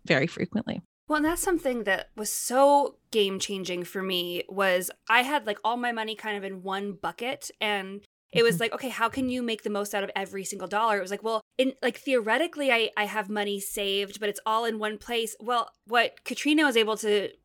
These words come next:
Speaker 2: offer me was a list of financial institutions that are trusted, that you have used, that offer
Speaker 1: Mm-hmm.
Speaker 2: places with high yield savings accounts, that have
Speaker 1: Mm-hmm.
Speaker 2: places that you can put your money into different buckets to save.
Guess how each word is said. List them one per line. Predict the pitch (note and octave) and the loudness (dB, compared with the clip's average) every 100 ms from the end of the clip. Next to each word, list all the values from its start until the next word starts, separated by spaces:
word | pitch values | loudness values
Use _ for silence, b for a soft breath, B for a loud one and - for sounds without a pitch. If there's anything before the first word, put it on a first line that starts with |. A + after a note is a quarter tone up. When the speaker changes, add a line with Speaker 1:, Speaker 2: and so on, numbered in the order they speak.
| _ G3+ | _ -2
Speaker 2:
offer | G3 F#3+ | -2 -4
me | F#3+ F#3+ | -4 0
was | G3 G3+ G#3 | 2 2 2
a | |
list | G#3+ G3 G#3 B3+ C#4 - B3+ | 0 -2 2 2 2 -2 0
of | A3+ G#3 - | 0 -2 -2
financial | A3 A3 A#3+ A#3+ B3+ | 2 4 4 2 -2
institutions | A3+ - G#3 A#3+ A#3 G#3+ F#3 | -2 -4 -4 -2 -2 -4 -2
that | F#3+ | -2
are | F#3+ | -2
trusted, | - - A#3+ - G#3 F#3 F#3+ | -2 2 2 2 0 0 0
that | - | -2
you | G#3 | 0
have | G#3 F#3+ | -2 -4
used, | F3+ A#3 G#3 E3+ G#3 B3 - | -4 0 2 2 -2 -4 -4
that | - - - | 0 2 4
offer | G#3 G3 A#3+ A#3 A#3+ | 4 4 6 4 4
Speaker 1:
Mm-hmm. | - | 0
Speaker 2:
places | - G#3+ G#3 A3+ G3+ | 0 2 2 0 0
with | - | -4
high | - F#3 | -4 -4
yield | F#3 F#3+ F#3 | -2 -4 -4
savings | - D#4 D#4 C4+ A3 | -2 0 2 2 -2
accounts, | - F#3 D#3+ - - | -6 -8 -8 -8 -6
that | G3+ F3+ - _ _ | 0 0 -2 _ _
have | - A3 E3+ | -2 0 0
Speaker 1:
Mm-hmm. | |
Speaker 2:
places | A#3 A#3 C4 A3+ | 0 0 -2 -4
that | A3+ A3 | -4 -6
you | G#3+ | -6
can | A#3+ A3 G#3 | -6 -6 -4
put | A#3 | -4
your | B3 A3+ | 0 2
money | G#3+ G#3+ A3 | 2 2 0
into | G#3+ G#3+ | -2 -2
different | G3+ G#3+ G#3+ G#3 | -2 -2 -4 -2
buckets | B3 - F#3 - - | -2 0 -4 -4 -6
to | A3 | -4
save. | - C4 B3 G#3+ | -2 2 6 6